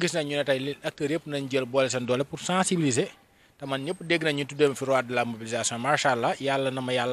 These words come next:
lafal cet ci côté boobu. Yàlla na, may na ma benn côté, su ma waxee xëy na nit ñi si bàyyi xel. Moo tax bi ma jógee aussi kilifa yi sawar ci lool ànd ceeg man pour ma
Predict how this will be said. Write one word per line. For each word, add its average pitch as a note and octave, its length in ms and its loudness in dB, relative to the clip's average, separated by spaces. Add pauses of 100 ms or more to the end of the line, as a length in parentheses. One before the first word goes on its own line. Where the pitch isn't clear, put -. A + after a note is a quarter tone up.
lafal A#2 160 -2
cet - 220 -6
ci A#2+ 80 -8
côté A#2 160 -2
boobu. B2 260 0 (580)
Yàlla D#3 280 8
na, D3 280 -4 (140)
may D3 240 2
na D3 80 2
ma C#3+ 80 2
benn C3+ 200 0
côté, C#3 220 2
su D#3+ 120 -2
ma E3 100 10
waxee C#3+ 240 8
xëy D3 140 6
na C#3 80 0
nit D#3 100 0
ñi E3 80 -2
si D3 100 -6
bàyyi C3+ 220 4
xel. C#3+ 200 -2 (1500)
Moo B2+ 320 8
tax F3+ 160 4 (400)
bi C3 180 -8
ma A3+ 140 8
jógee G3 200 8
aussi E3+ 220 4
kilifa F3 280 2
yi D3 80 4
sawar E3 220 8
ci C3+ 80 -4
lool D3 160 6
ànd F3 180 4
ceeg D#3 160 2
man C#3 160 0
pour E3 140 -8
ma E3 120 0